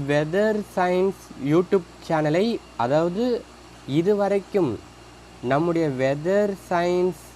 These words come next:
YouTube சேனலை சப்ஸ்கிரைப் செய்யவில்லை என்றால், சப்ஸ்கிரைப் செய்து வைத்துக் கொள்ளுங்கள். அப்போதுதான் நான் பதிவு செய்யும் ஒவ்வொரு வானிலை அறிக்கையும்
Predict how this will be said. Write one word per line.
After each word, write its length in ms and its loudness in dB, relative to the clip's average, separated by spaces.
YouTube 360 2
சேனலை 520 0
சப்ஸ்கிரைப் 580 2
செய்யவில்லை 400 0
என்றால், 200 0
சப்ஸ்கிரைப் 520 0
செய்து 220 0
வைத்துக் 340 -2
கொள்ளுங்கள். 540 0
அப்போதுதான் 760 2
நான் 260 0
பதிவு 360 0
செய்யும் 320 0
ஒவ்வொரு 540 2
வானிலை 320 0
அறிக்கையும் 540 -2